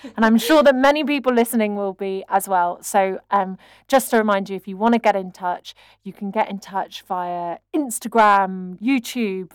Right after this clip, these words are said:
Speaker 2: Facebook, and there's a website as well. So definitely go check it out. I will pop all of the links in the bio so that you can, um, get straight onto those, um, different forums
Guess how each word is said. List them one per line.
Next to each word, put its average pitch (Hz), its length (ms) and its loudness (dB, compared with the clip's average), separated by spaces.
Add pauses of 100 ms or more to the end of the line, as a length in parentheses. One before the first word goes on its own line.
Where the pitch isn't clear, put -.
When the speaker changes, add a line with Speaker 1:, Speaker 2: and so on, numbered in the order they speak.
Speaker 2:
Facebook, 233 460 2 (100)
and 277 280 4
there's 254 140 4
a 240 60 0
website 208 460 4
as 185 160 -12
well. 180 180 -2
So 196 140 -12
definitely 233 600 2
go 240 240 6
check 240 200 -8
it 196 80 -4
out. 185 200 4
I 180 120 2
will 196 100 -4
pop 214 320 0
all 214 200 -2
of 190 100 -10
the 196 80 -4
links 190 460 -8
in 202 140 -2
the 196 60 -6
bio 175 420 -2 (340)
so - 200 -2
that 180 140 -8
you 180 160 -10
can, 175 460 -10
um, 170 340 -12 (280)
get - 180 2 (140)
straight - 500 2
onto 240 300 2
those, 240 420 -2 (100)
um, 220 360 -2 (100)
different 233 340 -8
forums 220 640 2